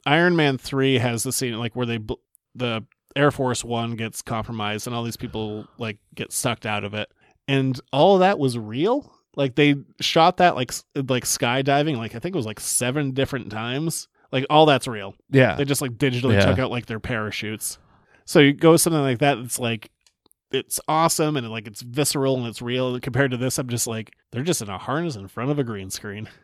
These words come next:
Speaker 1: So I didn't love the last action scene. But overall,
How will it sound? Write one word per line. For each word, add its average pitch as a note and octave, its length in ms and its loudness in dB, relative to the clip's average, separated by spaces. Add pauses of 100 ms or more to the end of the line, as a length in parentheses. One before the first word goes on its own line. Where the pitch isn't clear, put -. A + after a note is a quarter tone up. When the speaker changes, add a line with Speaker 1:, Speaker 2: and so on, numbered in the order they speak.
(120)
Speaker 1:
So - 100 -4
I D#3 40 2
didn't C#3 120 -2
love A#2+ 120 -4
the A2 80 -6
last G#2+ 280 -6
action G#2+ 360 -8
scene. A2 340 -10 (140)
But D#4 320 10
overall, D#3+ 920 4